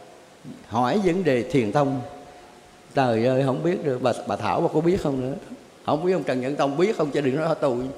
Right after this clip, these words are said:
Ông Trần Nhân Tông này cách bảy trăm ba mươi năm rồi đó. Thì làm sao tôi mà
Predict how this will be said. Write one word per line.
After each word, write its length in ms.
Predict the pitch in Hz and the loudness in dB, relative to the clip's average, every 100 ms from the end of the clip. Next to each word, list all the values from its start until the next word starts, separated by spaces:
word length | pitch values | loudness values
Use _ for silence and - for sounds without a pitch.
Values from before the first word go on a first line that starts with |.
| - - - | -16 -20 -6
Ông 120 | 135 135 | -2 0
Trần 120 | 131 | 0
Nhân 180 | 135 143 | 0 0
Tông 260 | 143 139 | -2 0
này 180 | 135 123 | -2 -2
cách 260 | 120 151 - | -4 -4 -2
bảy 200 | 104 104 | -2 2
trăm 320 | 156 123 139 131 | 2 2 0 0
ba 160 | 131 | 0
mươi 160 | 117 - | -2 -6
năm 240 | 131 123 113 | -6 -6 -8
rồi 100 | 107 | -10
đó. 60 | - - - - - - - - - 226 - | -12 -18 -20 -20 -20 -20 -20 -20 -14 -12 -4
Thì 80 | 202 | -2
làm 200 | 160 151 | 0 0
sao 220 | 160 180 | 0 0
tôi 280 | 180 202 196 | 4 8 8
mà 160 | 190 | 6